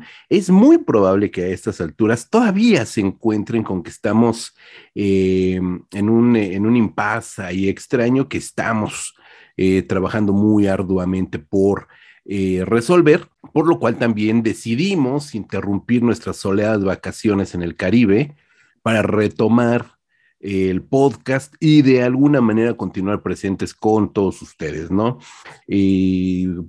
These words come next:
funcionamos, casi siempre funcionamos, mi querido Ri-, Rodrigo, a partir de temporadas, entonces temporadas estamos muy constantes, tomamos un receso y luego regresamos con una nueva temporada, entonces tuvimos que adelantar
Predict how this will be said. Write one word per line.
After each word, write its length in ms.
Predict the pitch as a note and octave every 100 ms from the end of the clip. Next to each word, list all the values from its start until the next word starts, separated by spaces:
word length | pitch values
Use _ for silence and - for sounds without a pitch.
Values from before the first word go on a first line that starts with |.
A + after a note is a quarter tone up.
| - G#2
funcionamos, 800 | - A#2+ A2+ B2 C3+ E3 D#3+ -
casi 240 | E3+ E3+
siempre 400 | D3+ - C#3 C3
funcionamos, 480 | G#2+ G2 G2 G#2+ A2
mi 80 | F#2+
querido 240 | F2+ A2
Ri-, 220 | F2+ F#2 -
Rodrigo, 640 | - G2 G2 G#2 G#2+ A2
a 140 | - F#2+
partir 300 | F#2 - G#2
de 100 | G2+
temporadas, 880 | - A#2 A2+ C3+ D3+ C3 A#2 C3+ F#2
entonces 420 | F#2+ F2+ F#2 -
temporadas 580 | F2+ D#2 F2+ F2 F#2 -
estamos 440 | - F2+ F2+ F2
muy 180 | F2 F2+
constantes, 800 | E2+ G#2 - C3+ B2+ C3+ D3 - - - - - -
tomamos 480 | - D#3+ C3+ A#2 -
un 160 | G#2+ G#2
receso 580 | G2+ F#2 - A2+ A2+ A#2
y 40 |
luego 260 | G2+ G2 F#2+
regresamos 720 | F#2+ D#2+ D#2+ - F2 F#2 -
con 160 | F#2
una 160 | F#2+ F#2+
nueva 240 | G2 G2
temporada, 800 | - A2 C3 B2+ B2+ B2 A#2+ C3 - _ - _ -
entonces 580 | G2+ A2+ G#2+ A2+ A2+
tuvimos 640 | - A#2 A#2 F#3+ F3 A2+ -
que 160 | A#2
adelantar 800 | G#2+ G2+ F#2+ G2 F#2+ G2+ G2 F2+